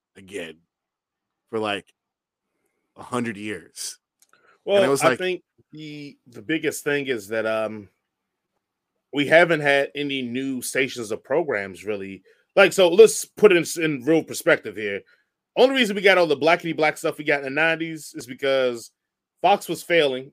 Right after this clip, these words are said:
Speaker 2: and so they jumped to the black community to build their numbers back up.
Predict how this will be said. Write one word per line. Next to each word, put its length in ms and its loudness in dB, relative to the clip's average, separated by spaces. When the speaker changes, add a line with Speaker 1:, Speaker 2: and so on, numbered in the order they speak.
Speaker 2:
and 220 -8
so 140 -4
they 120 -2
jumped 280 -6
to 60 -6
the 60 -4
black 280 0
community 640 -10
to 120 -4
build 320 0
their 100 0
numbers 300 -4
back 260 -4
up. 200 -4